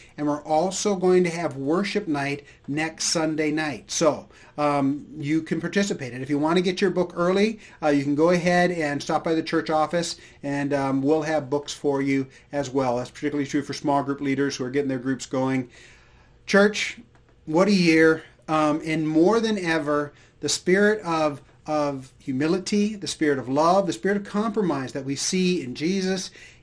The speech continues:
in the Apostle Paul, needs to be things that create wisdom in our life as we walk through this kind of a season. Um, I love you. Thanks for coming to my house and spending this morning with me, and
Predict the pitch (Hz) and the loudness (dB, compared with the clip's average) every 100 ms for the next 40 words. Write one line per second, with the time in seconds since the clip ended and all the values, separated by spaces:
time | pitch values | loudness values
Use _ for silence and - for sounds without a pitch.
0 | _ 170 180 208 214 226 - - _ - | _ 4 6 6 2 -2 -6 -20 _ -2
1 | 160 175 175 175 - 170 160 156 160 - | 0 2 0 -2 -6 -2 2 2 0 -10
2 | _ - 156 202 202 185 190 180 180 170 | _ -2 2 2 2 -4 -2 0 0 0
3 | 170 147 - 147 127 147 180 190 190 175 | -4 -6 -6 -6 -4 0 0 2 0 2
4 | 165 151 143 127 139 135 135 131 147 175 | 2 2 0 -2 -6 -2 -2 -2 -2 -4
5 | - 202 170 170 - 160 160 151 147 - | -6 -4 -2 -4 -4 -4 -4 -4 -4 -4
6 | 143 123 117 104 - - - - 139 139 | -4 -4 -8 -14 -20 -20 -20 -12 -6 -4
7 | 135 135 170 196 220 262 - _ - _ | -2 0 0 2 2 2 -6 _ -20 _
8 | - 175 214 - 202 175 147 - 202 214 | 0 2 2 0 0 2 -2 -2 2 2
9 | 196 190 180 165 147 196 285 330 - - | 2 2 2 0 2 4 4 2 -6 -4
10 | 151 147 147 143 170 175 185 170 175 165 | -4 -2 -4 -4 -2 0 2 0 0 2
11 | 180 196 196 190 202 208 208 147 135 | 2 2 0 0 2 2 2 0 -2